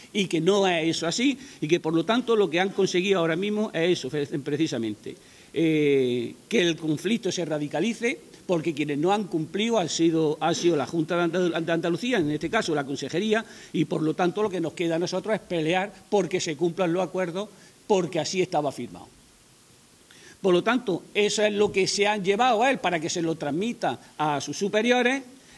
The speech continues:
y a nosotros lo que nos queda ahora es como, eh,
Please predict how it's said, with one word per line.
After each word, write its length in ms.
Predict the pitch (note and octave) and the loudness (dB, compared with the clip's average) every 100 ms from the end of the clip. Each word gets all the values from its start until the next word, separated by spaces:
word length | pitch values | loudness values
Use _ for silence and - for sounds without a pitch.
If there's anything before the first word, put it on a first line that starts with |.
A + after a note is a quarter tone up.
| - | 0
y 100 | G#3 | 0
a 60 | |
nosotros 460 | G#3 A3+ B3 B3+ A#3+ | 0 -2 0 0 0
lo 220 | F#3 F3 | 2 0
que 120 | D3+ | 0
nos 360 | D#3 E3 E3 D3+ | -2 0 0 0
queda 340 | G3+ G3+ G3+ | 0 2 4
ahora 420 | G#3 B3 A#3 C#4+ | 4 4 2 0
es 80 | G3+ | -2
como, 580 | - F3+ D#3 C#3 C3+ B2 - | -2 -2 -2 -2 -2 -4 -6
eh, 720 | D3 C#3+ C3+ C3 B2+ B2 A2+ | -2 0 0 0 -2 -2 -4